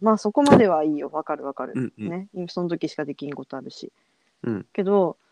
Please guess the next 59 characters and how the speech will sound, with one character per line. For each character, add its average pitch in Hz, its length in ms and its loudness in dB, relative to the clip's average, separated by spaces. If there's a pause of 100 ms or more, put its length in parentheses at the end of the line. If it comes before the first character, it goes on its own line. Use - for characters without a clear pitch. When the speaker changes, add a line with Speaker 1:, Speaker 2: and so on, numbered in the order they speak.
(140)
Speaker 1:
な 208 100 0
ん 196 80 -4
か 165 140 -8
そ 160 100 -8
の 147 140 -6
就 240 260 0
活 254 320 2
を 247 400 2 (100)
め 190 160 -2
ん 214 80 6
ど 220 120 2
く - 120 -6
さ 123 120 2
く - 100 -16
て、 160 440 -2
Speaker 2:
う - 20 -16
ん。 - 80 -20
Speaker 1:
た 180 80 -6
ら 165 100 -6
な 170 80 -6
ん 165 60 -10
か 165 80 -6
友 208 260 0
達 254 240 0
の 240 140 0
お - 20 2
兄 240 180 2
ち - 80 -4
ゃ 190 60 0
ん 180 60 -4
が 160 100 -4
起 170 160 -6
業 196 180 2
す 202 140 -4
る 202 140 -2
け 160 160 -8
ん 156 80 -10
手 165 100 -6
伝 185 140 -6
わ 208 280 4
ん 226 60 2
っ 226 40 -2
て - 180 -8
言 160 80 -4
わ 156 80 -4
れ 156 80 -4
た 160 140 -10
け 156 260 -10
ん、 - 20 -20
就 185 240 -10
活 196 240 -4
せ 196 140 -6
ん 185 40 -4
で 151 100 -8
そ - 120 -10
こ 170 160 -8
に 170 80 -6
行 165 100 -8
っ - 40 -20